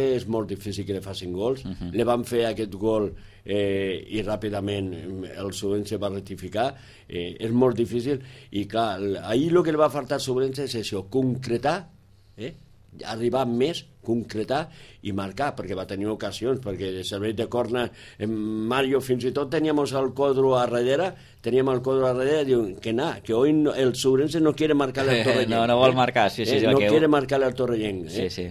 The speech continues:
Speaker 1: Perquè és que n'hi havia ocasions tan clares que podien entrar a pelota i no entraven.
Speaker 2: No va entrar. Al final, doncs, com dèiem, victòria del Sobrense per tres a un,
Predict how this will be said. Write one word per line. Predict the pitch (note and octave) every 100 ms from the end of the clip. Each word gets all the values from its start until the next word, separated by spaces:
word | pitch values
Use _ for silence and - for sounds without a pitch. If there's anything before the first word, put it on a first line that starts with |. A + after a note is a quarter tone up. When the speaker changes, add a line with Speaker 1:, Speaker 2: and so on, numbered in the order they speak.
| F2
Speaker 1:
Perquè | A2+ A2 A2 G#2+
és |
que | - A#2
n'hi | A2 A2
havia | C#3+ E3
ocasions | D3+ C#3+ C3 B2 C3
tan | E3 D3
clares | C3 B2+ D#3 E3+ - - -
que | A2
podien | G#2+ A#2 C3
entrar | C3 B2+ B2
a |
pelota | A#2+ A2+ C3
i | B2+ - G#2
no | F#2+
entraven. | E2 D2 G2
Speaker 2:
No | G2+ F2+
va |
entrar. | E2+ - - - -
Al | G#2+
final, | D3+ D#3 D3+
doncs, | C3+ C3 B2+
com | C3+
dèiem, | B2+ C3+
victòria | B2 A2+ A#2+ A#2+
del | A2+ G#2
Sobrense | A2 A2 G#2 G#2+
per | G2+ G2+ G2+ F#2+
tres | G#2 G#2 G2+
a | A#2
un, | F#3+ F#3+